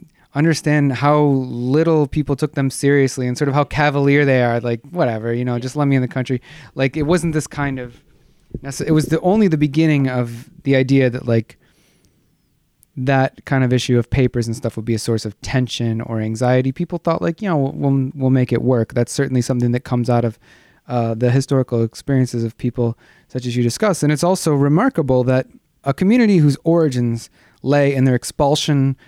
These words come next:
of Spain in fourteen ninety-two are able to leverage that his-, like,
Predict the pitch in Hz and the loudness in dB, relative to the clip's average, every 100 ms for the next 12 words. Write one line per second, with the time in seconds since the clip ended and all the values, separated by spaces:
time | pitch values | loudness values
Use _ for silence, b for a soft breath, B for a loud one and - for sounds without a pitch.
0 | b 131 - 190 165 131 120 160 220 262 | b -8 -4 0 2 2 2 2 0 0
1 | - 220 196 196 185 254 165 139 135 B | 0 2 4 2 2 2 4 2 -2 B
2 | B 156 160 190 190 - 151 143 156 147 | B -2 0 2 2 0 0 2 2 2
3 | 143 131 - 131 127 127 - - 135 127 | 2 0 -2 0 0 -2 -8 -6 -2 -2
4 | - | -2